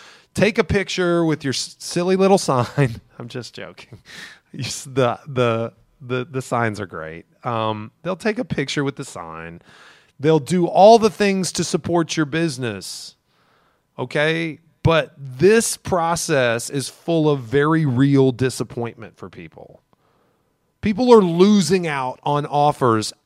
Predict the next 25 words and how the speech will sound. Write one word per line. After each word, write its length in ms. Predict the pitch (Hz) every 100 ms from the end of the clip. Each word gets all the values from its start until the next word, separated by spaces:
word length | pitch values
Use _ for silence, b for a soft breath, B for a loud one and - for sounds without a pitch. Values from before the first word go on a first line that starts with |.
| _ _
at 140 | 156 156
a 60 |
rate 580 | 151 135 156 160 170 165
that 140 | 165 147
I've 200 | 135 127
never 400 | 135 139 139 139
seen 400 | - 139 131 123
before. 600 | 107 - 78 - _ _ _ _ _ _ _ _ _ _ _ _ _ _ _ -
The, 320 | 143 139 -
the 260 | 127 131 131
offer 460 | - 165 196 208 208
to 240 | - 202 160
acceptance 720 | 143 - 170 170 180 165 147
ratio 800 | 160 160 - 117 90 71 64 _ _ _ _ _ _ _ _ _ _ _ _ _
is 380 | 147 143 123 - _ - 113 104
disparate 540 | 170 196 - 185 185
like 220 | 147 151 160
I've 280 | 147 135
never 520 | 131 135 139 151 147 135
witnessed. 800 | 135 139 107 - - - - - _ _ _ _ _ -
There's 160 | 202
a 40 | 262
lot 320 | 208 202 214
of 100 | 165
disappointment 800 | 196 - 180 - 190 160 151 131